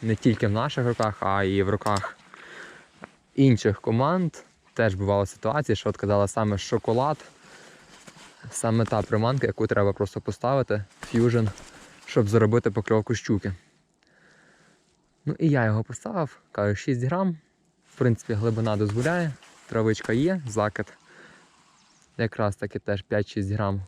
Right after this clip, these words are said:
комфортно долітає до трави. І на шість грам трошки скоршою проводочкою попробуємо більш швидко рухатись по водоймі,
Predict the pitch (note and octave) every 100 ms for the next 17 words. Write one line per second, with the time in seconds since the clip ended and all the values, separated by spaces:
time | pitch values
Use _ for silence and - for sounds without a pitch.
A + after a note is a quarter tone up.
0 | _ - G2+ - G#2+ G2+ G2 G2 G2 F#2+
1 | G#2 G2 G2 - _ _ _ _ _ -
2 | G#2+ - A2 C3 G3+ F#3+ - - _ _
3 | - - - - - - - - _ -
4 | - D3 F3+ G3 F#3 A#2 A2 C3+ G2+ A2
5 | B2+ C3 - _ _ A#2+ A#2+ G#2+ - A2
6 | G2+ - G2 G#2+ G#2+ B2+ - G#2 G2 F#2
7 | G#2+ A2 G#2+ G2+ F#2 _ _ _ _ _
8 | _ _ G#2+ B2+ A2+ - A#2+ - G#2+ G#2+
9 | - A2 - A#2 D3 E3+